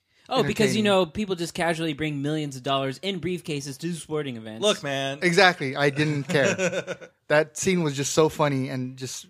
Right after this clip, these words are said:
Speaker 2: I love the way that it played out. Um, okay, yes, there's one too many, maybe two too many twists at the
Speaker 3: Yeah.
Speaker 2: end.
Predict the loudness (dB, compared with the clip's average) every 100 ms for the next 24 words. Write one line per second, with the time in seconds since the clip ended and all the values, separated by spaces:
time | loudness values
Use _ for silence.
0 | _ -8 -8 -2 -2 0 0 0 -2 -4
1 | -4 -2 -6 -8 _ -20 -20 -20 _ 0
2 | 2 2 -2 -10 _ _ 0 4 6 4
3 | 0 -8 2 6 6 4 -4 -8 0 0
4 | 0 -4 -8 -10 -4 2 4 4 2 -2
5 | 0 0 0 -4 -4 -2 -2 -2 -6 -8
6 | -6 -2 0 0 -2 -4 -8 0 0 0
7 | -8 -8 -2 0 0 -2 -6